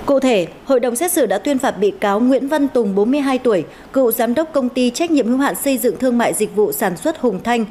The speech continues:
chủ đầu tư công ty Carina, mức án sáu năm sáu tháng tù, và Nguyễn Quốc Tuấn, ba mươi tư tuổi, cựu trưởng ban quản lý chung cư Carina,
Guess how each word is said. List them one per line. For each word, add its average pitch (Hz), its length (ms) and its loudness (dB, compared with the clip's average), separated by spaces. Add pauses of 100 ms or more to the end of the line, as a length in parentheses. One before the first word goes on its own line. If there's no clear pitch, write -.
(260)
chủ 262 160 2
đầu 220 140 2
tư 262 220 2
công 254 220 -2
ty 247 200 0
Carina, 233 640 0 (180)
mức 339 180 0
án 226 280 0
sáu 233 240 -2
năm 269 300 0 (100)
sáu 226 140 -2
tháng 233 200 -4
tù, 233 260 2 (320)
và 208 220 0
Nguyễn 214 280 0
Quốc 330 220 -4
Tuấn, 226 300 0
ba 247 160 0
mươi 240 120 0
tư 240 220 -2
tuổi, 226 260 2 (280)
cựu 254 180 2
trưởng 240 200 -2
ban 262 200 0
quản 214 200 -2
lý 175 140 0
chung 247 160 -4
cư 247 180 0
Carina, 226 580 -2